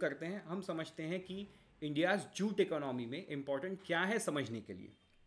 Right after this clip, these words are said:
Let's begin with the first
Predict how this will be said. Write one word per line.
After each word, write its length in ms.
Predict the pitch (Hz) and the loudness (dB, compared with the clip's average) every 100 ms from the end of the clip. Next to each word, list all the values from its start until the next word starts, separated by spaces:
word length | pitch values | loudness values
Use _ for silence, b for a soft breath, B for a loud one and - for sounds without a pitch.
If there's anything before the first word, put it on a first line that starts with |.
| _ _ _ _ _ - - _ _ 135 | _ _ _ _ _ -18 -18 _ _ 0
Let's 220 | 151 - | 0 -2
begin 260 | 139 151 202 b b b b 143 | -4 -4 -6 b b b b -4
with 120 | 139 208 | -2 -2
the 80 | 233 - _ _ - | -4 -12 _ _ 2
first 400 | 202 240 240 - | 4 6 4 2